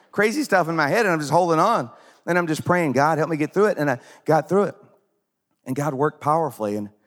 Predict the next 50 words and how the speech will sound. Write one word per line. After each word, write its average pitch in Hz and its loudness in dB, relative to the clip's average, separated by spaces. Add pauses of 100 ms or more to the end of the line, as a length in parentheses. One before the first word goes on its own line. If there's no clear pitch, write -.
(280)
then 151 -2
it's 139 -2
like, 127 -2
"Who 180 0
else 185 2
can - 0
I 139 0
go 123 2
to 135 0
to 113 -2
find 165 0
out 156 2
what's 160 2
going 151 2
on 190 4
with 143 2
me?" 139 0
And, 123 -6 (440)
you 165 -4
know, 143 0
I 135 -2
kept 139 -2
getting 147 -2
tests 185 -2
done. 180 0
And, 110 -6 (400)
and 120 -2
week 139 -4
after 123 -4
week, 139 -2
I 113 -4
would 113 -4
just 113 -12
kinda 120 -12
stand 135 -10
there 92 -6
and, 87 -12 (360)
and 98 -12
hold 131 -6
on 127 -4
and 92 -12
just 110 -14 (580)
get 139 -8
through 139 -12
the 117 -10
message. 123 -8
The 95 -14
amazing 110 -6
thing 101 -8
is, 92 -10